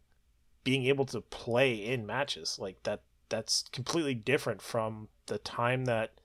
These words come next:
prior to him showing up in Ma-, I mean, I know Mason's been here longer than Oscar Pereira has, but again, this is, this is what the vision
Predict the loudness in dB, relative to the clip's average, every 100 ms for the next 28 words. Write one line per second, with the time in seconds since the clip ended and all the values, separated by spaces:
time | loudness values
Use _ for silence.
0 | _ _ _ _ _ _ _ 2 8 10
1 | 10 8 4 4 2 2 2 4 2 0
2 | -6 -8 -6 -6 -8 -16 _ -10 -8 -6
3 | -4 -2 -2 0 2 2 2 2 2 0
4 | 0 0 0 -2 -2 -2 -2 -4 -4 -6
5 | -10 -16 _ -6 -4 -6 -4 0 0 0
6 | -2 -4 -4 -8 -12 -20 -20 -10 -2 -2
7 | -2 _ _ -18 -6 -4 0 2 0 -6
8 | _ -6 -2 0 -2 -4 -2 0 -2 -8
9 | -18 _ -8 -2 -2 -2 -2 0 0 0
10 | -6